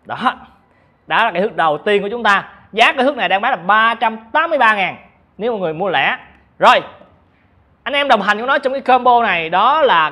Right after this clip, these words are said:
cái cây đục của hãng K D S. Cây đục này mình đặt riêng ha, hàng này chỉ có một mình có thôi. Và cái đục này là cái đục sáu xăng ti mét.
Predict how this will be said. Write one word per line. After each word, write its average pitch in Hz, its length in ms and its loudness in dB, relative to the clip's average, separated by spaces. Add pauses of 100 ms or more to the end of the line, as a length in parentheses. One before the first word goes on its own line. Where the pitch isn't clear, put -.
cái 262 400 0 (120)
cây 220 240 0
đục 196 200 4 (880)
của 151 200 2
hãng 185 320 -2 (240)
K - 60 -18
D 220 220 2 (220)
S. - 160 -20 (1800)
Cây 233 100 -2
đục 208 140 2
này 190 180 2
mình 185 120 -6
đặt 180 180 -2
riêng 240 300 2 (420)
ha, 214 260 0
hàng 170 180 -6
này 180 140 0
chỉ 175 200 -4
có 254 80 -4
một 190 160 -10
mình 185 240 -6
có 240 280 -2
thôi. 233 380 0
Và 151 100 -6
cái 147 100 -4
đục 170 160 -2
này 160 120 -4
là 147 60 -2
cái 160 80 -6
đục 147 160 -4
sáu 262 420 -4
xăng 202 240 -6
ti 196 100 -10
mét. 220 200 -4